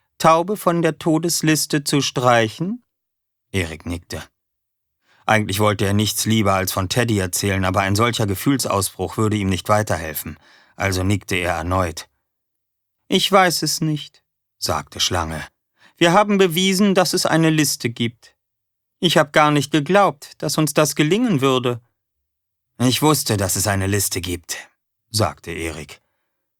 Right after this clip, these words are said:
"Stimmt doch gar nicht", sagte Schlange. "Aber jemanden streichen? Jemanden begnadigen?" "Unter allen Legenden über die Todesliste", antwortete Schlange,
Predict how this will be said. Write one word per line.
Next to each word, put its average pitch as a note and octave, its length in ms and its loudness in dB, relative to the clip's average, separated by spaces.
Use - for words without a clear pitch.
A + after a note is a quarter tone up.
"Stimmt A#3 560 -2
doch C3 340 2
gar B2+ 300 4
nicht", B2+ 520 -2
sagte - 400 -6
Schlange. D#2+ 460 -6
"Aber G#2 420 2
jemanden A#2 360 0
streichen? D3 680 0
Jemanden A#2 440 2
begnadigen?" F#3 880 2
"Unter E3+ 380 4
allen F#3 280 4
Legenden E3 600 2
über C#3+ 200 2
die C#3+ 180 -4
Todesliste", C#3 1160 0
antwortete E2 600 -6
Schlange, F2 480 -4